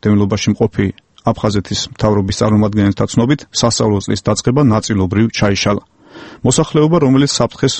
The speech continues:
ყოველწუთიერად მოელის, დაშინებულია და ბავშვების სკოლაში გაგზავნას ერიდება. თუმცა არ დასტურდება ინფორმაცია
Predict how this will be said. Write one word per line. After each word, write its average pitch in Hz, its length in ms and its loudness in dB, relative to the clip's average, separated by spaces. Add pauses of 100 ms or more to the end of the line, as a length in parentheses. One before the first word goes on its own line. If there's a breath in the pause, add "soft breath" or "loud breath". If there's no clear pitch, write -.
ყოველწუთიერად 107 800 0
მოელის, 113 380 2
დაშინებულია 107 680 0
და 139 80 2
ბავშვების 113 540 0
სკოლაში 104 340 0
გაგზავნას 104 520 2
ერიდება. 107 420 0 (500 loud breath)
თუმცა 135 300 0
არ 123 180 2
დასტურდება 113 600 -2
ინფორმაცია 104 600 0